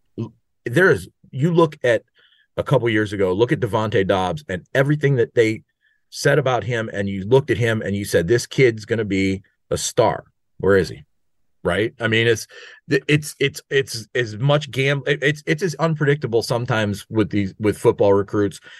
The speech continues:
as it, it, particularly sixteen, fifteen-year-old kids who physically develop at a different rate,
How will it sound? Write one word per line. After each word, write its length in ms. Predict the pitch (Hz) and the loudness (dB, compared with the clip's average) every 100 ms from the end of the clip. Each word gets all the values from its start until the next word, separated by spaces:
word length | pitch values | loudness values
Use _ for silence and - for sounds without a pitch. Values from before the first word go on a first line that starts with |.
| - - | -10 2
as 240 | 113 98 | 2 2
it, 280 | - 101 90 | -2 -8 -4
it, 320 | 110 107 - | -4 -2 -2
particularly 540 | 135 131 165 151 113 104 | -2 0 4 4 4 2
sixteen, 640 | - 139 - - 117 101 | -2 -6 -6 -4 -2 -2
fifteen-year-old 1000 | - 123 - 127 101 104 101 95 85 80 | -2 -2 -2 -4 -2 0 2 2 -2 -6
kids 540 | - 127 95 82 - - _ - | 2 2 2 -2 -14 -18 _ -6
who 120 | 104 | -6
physically 440 | - 123 104 110 | -2 -2 0 -2
develop 440 | 98 85 110 104 90 | 0 2 4 4 2
at 60 | |
a 60 | 90 | 0
different 340 | 104 - 85 | 0 -2 -4
rate, 380 | 87 107 82 76 | -2 -2 -2 -6